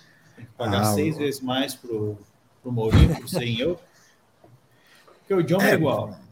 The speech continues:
Speaker 1: O
Speaker 2: é,
Speaker 1: estilo de jogo é igual.
Speaker 2: hum.
Speaker 1: Dancinha e meme,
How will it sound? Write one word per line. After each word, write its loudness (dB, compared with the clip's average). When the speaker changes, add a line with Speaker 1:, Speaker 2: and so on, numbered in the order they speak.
Speaker 1:
O -12
Speaker 2:
é, 0
Speaker 1:
estilo -2
de -4
jogo 0
é -2
igual. -2
Speaker 2:
hum. -4
Speaker 1:
Dancinha -2
e -2
meme, -2